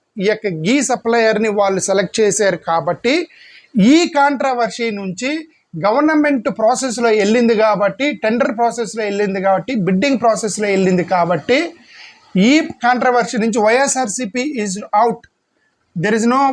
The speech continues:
problem with వైఎస్ఆర్సీపీ. వైఎస్ఆర్సీపీ కానీ, గవర్నమెంట్ కానీ దీంట్లో ఇన్వాల్వ్ అయ్యే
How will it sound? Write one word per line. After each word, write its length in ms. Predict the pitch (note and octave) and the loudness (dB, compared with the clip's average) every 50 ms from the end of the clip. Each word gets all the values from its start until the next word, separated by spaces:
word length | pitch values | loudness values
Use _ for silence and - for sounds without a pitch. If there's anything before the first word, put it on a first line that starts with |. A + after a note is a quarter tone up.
| C4 - - | -4 -4 -2
problem 320 | A3+ A#3 B3 A3 B3+ B3+ B3 A#3+ | 0 0 2 2 0 0 -2 -2
with 180 | F#3+ - A3 | -4 -2 0
వైఎస్ఆర్సీపీ. 920 | G#3+ A3 A#3 A#3+ A#3+ A#3 A#3+ A3 F3+ E3+ - A3 G3 - A#3 A3+ G#3+ G3+ | 0 2 2 0 0 -2 -4 -6 -6 -6 -6 -8 -6 -4 -2 -2 -2 -2
వైఎస్ఆర్సీపీ 920 | F#3+ F#3 G3+ G#3+ A#3 B3+ A#3+ - A#3+ A#3 A3 F3 - A3+ F#3 G#3 A3 G#3 | 0 0 2 2 2 2 0 0 0 -2 -2 -2 -4 -6 -6 -4 -2 -2
కానీ, 300 | F#3+ G3+ G3+ G3 G3+ A#3 B3 A3 E3 G3 | 0 0 0 0 0 0 0 0 0 0
గవర్నమెంట్ 480 | G3 G3+ A3+ B3 A#3+ A#3+ A#3 G3+ G3 | 2 2 2 2 2 2 2 2 0
కానీ 480 | G3 - G3 F#3+ F#3+ F#3+ A3 B3+ D#4 D4+ - - _ _ _ _ _ _ _ _ _ - - _ _ - - - | -2 -2 -2 0 0 2 2 0 0 -2 -6 -10 _ _ _ _ _ _ _ _ _ -20 -20 _ _ -16 -2 0
దీంట్లో 440 | F3+ D3 G3+ A#3 C4+ A#3 G#3+ C4+ C4 | 2 2 4 2 2 2 2 2 2
ఇన్వాల్వ్ 520 | C4 A#3 G#3+ A3 A#3 B3 B3+ B3+ B3+ B3 A#3+ | 2 2 0 0 2 2 2 2 2 2 0
అయ్యే 260 | A#3 A3+ A3+ A3 | 0 0 -2 -2